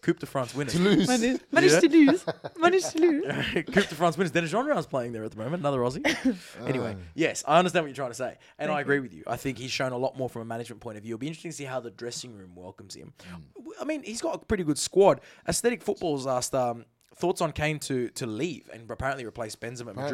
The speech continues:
Speaker 1: Madrid.
Speaker 2: Oh, Madrid.
Speaker 1: And
Speaker 3: Oh,
Speaker 1: even
Speaker 3: now he's going to Madrid.
Speaker 1: And it, well, that's what they're saying. But it could be United. Sergei's also said, "If Kane leaves, will Ange be okay?"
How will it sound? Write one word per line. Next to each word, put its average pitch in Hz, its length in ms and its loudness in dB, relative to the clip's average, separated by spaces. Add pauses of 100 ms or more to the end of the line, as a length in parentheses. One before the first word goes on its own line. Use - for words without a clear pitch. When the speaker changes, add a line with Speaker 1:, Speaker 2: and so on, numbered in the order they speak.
Speaker 1:
Madrid. 104 200 -8
Speaker 2:
Oh, 135 240 0
Madrid. 107 440 -6
Speaker 1:
And - 100 4
Speaker 3:
Oh, - 40 4
Speaker 1:
even 190 120 4
Speaker 3:
now 233 120 2
he's 294 140 -2
going 185 200 -6
to 175 100 -14
Madrid. 160 460 -6
Speaker 1:
And 143 100 -2
it, 165 160 -4
well, 143 140 -2
that's 131 160 -4
what 117 60 -14
they're 98 80 -14
saying. 101 240 -12
But 120 100 -4
it 160 160 -2
could - 100 -10
be 143 60 -10
United. 104 460 -6
Sergei's 156 400 4
also 123 180 -4
said, 117 180 -6
"If 123 100 -6
Kane 135 280 -6
leaves, 120 200 -4
will 107 160 -14
Ange 113 260 -10
be 117 120 -10
okay?" 107 280 -8